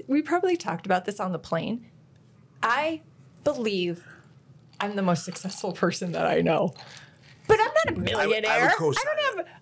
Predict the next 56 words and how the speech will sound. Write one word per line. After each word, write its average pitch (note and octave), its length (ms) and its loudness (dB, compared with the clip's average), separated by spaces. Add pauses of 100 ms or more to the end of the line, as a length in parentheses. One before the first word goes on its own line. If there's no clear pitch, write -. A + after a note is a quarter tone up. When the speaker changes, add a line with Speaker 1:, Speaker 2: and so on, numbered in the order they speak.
Speaker 1:
I, G#4+ 80 0 (120)
right, B4 260 6
but B4+ 220 0 (300)
I - 200 0
don't C#5+ 240 0
own D4 260 4
a - 320 -2
big F3+ 300 -4
tech A3 380 -4
company. B3+ 440 2
I'm D4+ 100 -2
not F#4 120 -4
a F#4 60 0
celebrity. A#3+ 640 -2
I - 80 -6
need F#3 180 2
to F3 80 4
write D3+ 180 -2
a C#3 40 -6
book. - 500 -2
Like, - 340 -4
this - 160 2
Speaker 2:
I C#3 60 -2
Speaker 1:
has B2 60 -6
Speaker 2:
got C3+ 120 -2
a - 40 -2
Speaker 1:
gotta - 40 -2
Speaker 2:
connection - 260 -2
for - 60 -8
Speaker 1:
happen. - 160 -8 (380)
Speaker 2:
that. D4+ 80 8
Speaker 1:
Okay. A#3+ 260 -4
Speaker 2:
I C3+ 80 0
do. - 180 0 (100)
Speaker 1:
<laughs> - 100 -8
I - 80 0
got, C4+ 200 2
I C#4 60 0
gotta D4+ 220 2
make G3 260 -4
that A3+ 240 4
happen. F#3 380 0 (480)
But, - 240 -2 (840)
but - 160 0
I D#4 120 -4
believe E4 420 0
I'm E4+ 120 -2
the D#4 60 -2
most C#4 220 2
success-, C4 360 -10
I C4+ 160 -6 (160)
feel - 760 -6
it F3+ 280 -2 (340)
because C4+ 340 -2
I B3 80 -4
have A#3 220 -4